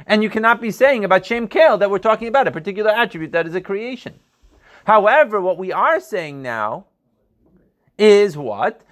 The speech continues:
Is the way the Eibishter as he is. However, the Eibishter is expressing himself in a way of Chesed.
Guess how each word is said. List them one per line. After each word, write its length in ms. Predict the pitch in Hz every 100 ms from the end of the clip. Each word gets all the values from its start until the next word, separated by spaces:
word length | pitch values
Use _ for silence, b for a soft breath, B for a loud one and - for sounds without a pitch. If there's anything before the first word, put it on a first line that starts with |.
| 175 -
Is 240 | 247 185
the 120 | 214
way 300 | 208 233 285
the 80 | 233
Eibishter 920 | 214 214 277 285 254 - 190 190 196 - -
as 280 | 208 -
he 260 | - 269 254
is. 500 | 285 302 165 95 _ _ _ _ _ _ _ _ _
However, 640 | - 240 254 311 226 220 220
the 100 | 208
Eibishter 600 | 247 277 233 - 220 196
is 180 | 208 202
expressing 680 | - - 247 294 302 220
himself 460 | 214 196 277 254 -
in 180 | 190 214
a 80 | 214
way 300 | 262 311 220
of 120 | -
Chesed. 440 | 170 151 - 85